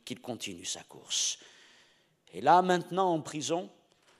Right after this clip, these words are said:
il ne dit pas, « J'ai achevé la course », parce qu'il est de nouveau en prison et que c'est l'exécution qui l'attend, mais il dit, « J'ai achevé la course », parce qu'il a saisi Jésus.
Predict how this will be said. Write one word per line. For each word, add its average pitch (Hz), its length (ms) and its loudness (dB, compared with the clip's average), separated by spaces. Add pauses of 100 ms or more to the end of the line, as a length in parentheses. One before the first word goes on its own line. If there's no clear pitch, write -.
(140)
il 123 100 -6
ne 147 100 4
dit 165 140 -2
pas, « 202 240 12
J'ai 160 180 6
achevé 165 400 6
la 160 120 8
course », 180 480 0
parce - 260 0
qu'il 139 140 -4
est 143 80 2
de 151 160 4
nouveau 151 340 2
en 147 140 0
prison 143 500 -2 (340)
et 120 100 -4
que 147 120 -4
c'est 135 180 -2
l'exécution 135 800 2
qui 123 340 -6 (260)
l'attend, 120 600 -4 (840)
mais 104 120 -6
il 117 100 -8
dit, « 165 160 -6
J'ai 143 180 2
achevé 139 380 -2
la 120 120 -2
course », - 580 -4 (1160)
parce - 200 0
qu'il 120 160 -8
a 95 40 -6
saisi 87 420 -4
Jésus. - 420 -8